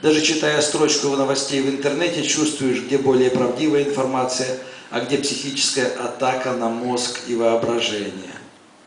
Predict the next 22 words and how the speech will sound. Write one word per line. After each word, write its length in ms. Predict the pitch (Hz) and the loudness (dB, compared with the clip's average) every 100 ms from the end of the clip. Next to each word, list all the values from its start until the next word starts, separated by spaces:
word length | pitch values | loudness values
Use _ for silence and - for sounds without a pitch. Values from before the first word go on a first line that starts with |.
| - - - - - - - - - - - - - - - | -12 -12 -18 -20 -20 -20 -20 -18 -18 -18 -20 -20 -20 -20 -2
Третье 360 | 135 139 139 | 0 2 2
марта. 380 | 123 92 90 - - - - - - - - - | 2 0 -6 -10 -14 -16 -20 -20 -20 -20 -20 -14
Снежок 440 | - 127 123 147 131 | -8 0 2 2 2
на 100 | 127 | -2
асфальте. 540 | - - 95 - - - - - - - - - | -2 0 -2 -2 -6 -10 -14 -16 -20 -20 -20 -6
Лёгкое 520 | 110 135 135 - 127 | 2 2 2 0 2
дыхание 480 | 120 117 120 120 120 | 2 0 0 0 0
уходящей 720 | 117 113 110 110 110 - 120 | -2 -2 0 2 2 2 0
зимы. 400 | - 113 101 95 - - - - - - - - | 2 -2 -2 -10 -12 -18 -20 -20 -20 -20 -18 -2
В 80 | |
семь 180 | - 185 180 | 4 4 4
утра 260 | 185 190 | 4 4
из 160 | 175 - | 4 0
кухонного 880 | - 135 170 170 170 156 147 147 139 | -4 -2 2 4 4 2 2 4 2
окна 340 | 139 160 170 | 0 -2 0
наблюдал 480 | 139 131 135 143 143 | 2 2 2 2 2
объединённый 580 | 135 123 131 135 135 127 | 0 -2 -4 -2 -2 -2
патруль 420 | 131 127 139 135 | -2 -2 -2 -2
милиции 560 | 131 135 127 - 123 | -2 0 -2 0 0
и 140 | 123 127 | 0 0
народной 400 | 127 123 123 117 | 2 4 2 0
самообороны. 840 | - 123 127 123 131 127 110 95 | 0 0 0 2 4 4 2 0